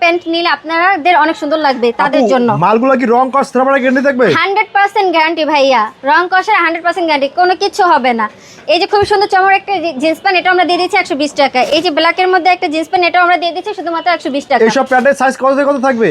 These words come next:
Speaker 1: আঠাশ থেকে ছত্রিশ পর্যন্ত সাইজ থাকবে। এই যে খুবই সুন্দর চমৎকার একটা জিন্স প্যান্ট, এটাও আমরা দিয়ে দিচ্ছি শুধুমাত্র একশো বিশ টাকা। এগুলো আপনারা বাইরে যদি কিনতে যান, হাজার, পনেরোশো টাকা, বারোশো টাকা নিচে আনতে পারবেন না, আমরা দিয়ে দিচ্ছি শুধুমাত্র একশো বিশ টাকা।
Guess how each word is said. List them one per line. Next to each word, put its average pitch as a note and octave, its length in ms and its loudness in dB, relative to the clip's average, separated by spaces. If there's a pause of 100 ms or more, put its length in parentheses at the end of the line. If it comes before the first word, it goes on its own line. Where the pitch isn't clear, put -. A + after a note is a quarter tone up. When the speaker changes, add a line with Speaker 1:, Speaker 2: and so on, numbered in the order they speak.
(100)
Speaker 1:
আঠাশ F#4 340 -2
থেকে F4+ 200 -4
ছত্রিশ F4+ 340 -2
পর্যন্ত F4 260 -4
সাইজ D#4 280 0
থাকবে। G#3+ 340 -2 (440)
এই D#4 100 0
যে F#4+ 60 0
খুবই G4 200 0
সুন্দর F#4+ 260 2
চমৎকার F#4+ 420 0
একটা F4+ 240 0
জিন্স E4+ 200 -4
প্যান্ট, F#4 200 -2
এটাও F4+ 160 0
আমরা F#4 140 2
দিয়ে F4+ 140 -2
দিচ্ছি F4+ 200 -4
শুধুমাত্র F4 380 0
একশো F4+ 180 0
বিশ D4+ 160 -2
টাকা। B3 320 0 (720)
এগুলো F#4 300 0
আপনারা G4+ 300 0
বাইরে G4 320 0
যদি G4 200 -4
কিনতে F#4+ 300 -2
যান, E4+ 140 0
হাজার, D#4+ 360 0
পনেরোশো F#4 380 0
টাকা, E4+ 260 0
বারোশো E4 320 2
টাকা F4 220 0
নিচে E4 220 0
আনতে D#4 220 0
পারবেন C4+ 220 2
না, C4 80 2
আমরা D#4+ 240 2
দিয়ে F4+ 160 0
দিচ্ছি F#4+ 220 -4
শুধুমাত্র F4+ 400 -2
একশো F4 220 0
বিশ D4 200 -2
টাকা। A#3+ 300 0